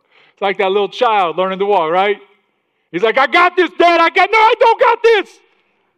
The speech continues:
Now, they don't say that, but that's how they're feeling when they're shaking like a leaf. And they shake and they go straight to the ground, don't they? Little legs wobble, they go right to the ground. We are, we are upheld by him.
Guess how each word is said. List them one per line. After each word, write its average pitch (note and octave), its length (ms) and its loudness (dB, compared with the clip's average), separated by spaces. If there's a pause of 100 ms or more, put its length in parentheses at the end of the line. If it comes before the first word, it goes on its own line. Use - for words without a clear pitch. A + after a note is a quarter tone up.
(220)
Now, D3 120 -12
they F3 120 0
don't D#3+ 220 -8
say G3+ 260 -2
that, D#3 260 -4
but D#3+ 200 -4
that's E3+ 240 -4
how E3+ 160 -2
they're D#3 160 -4
feeling D#3 440 -6
when D3+ 120 -12
they're D3+ 160 -6
shaking E3 340 -6
like C#3 220 -12
a B2+ 40 -10
leaf. D3 280 -6 (800)
And D3+ 100 -14
they D#3 80 -6
shake G#3+ 340 -4
and F3+ 100 -6
they E3 100 -8
go E3 120 -6
straight F#3+ 320 -6
to F3 80 -12
the F3 60 -6
ground, D#3+ 320 -6
don't C#3+ 220 -6
they? A2+ 240 -14 (580)
Little C3+ 220 -14
legs D#3 260 -6
wobble, D#3+ 380 -4
they D#3 100 -6
go D#3 140 -4
right D3+ 180 -4
to D#3 60 -10
the D#3 80 -14
ground. D3 360 -10 (1500)
We C#3+ 400 -10
are, D#3 80 -10
we F3 160 -4
are D#3 100 -4
upheld E3 580 -6
by A2+ 140 -12
him. G#2+ 380 -20